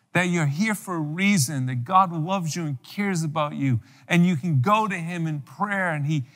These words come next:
he hears you. You need Jesus to be the Lord over your life. And especially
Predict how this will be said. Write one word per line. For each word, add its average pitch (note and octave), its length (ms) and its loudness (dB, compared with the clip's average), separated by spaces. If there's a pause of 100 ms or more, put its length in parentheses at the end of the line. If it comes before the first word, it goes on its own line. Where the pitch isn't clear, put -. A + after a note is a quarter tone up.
he F#3+ 180 6
hears F3+ 560 0
you. B2 240 2
You F3 160 2
need D#3 440 0
Jesus C#3+ 680 2 (300)
to C3 100 8
be C3+ 160 10
the A#2+ 100 2
Lord C#3+ 500 4
over B2+ 280 2
your A#2+ 180 4
life. A2+ 380 0 (600)
And D3+ 120 8
especially E3 800 2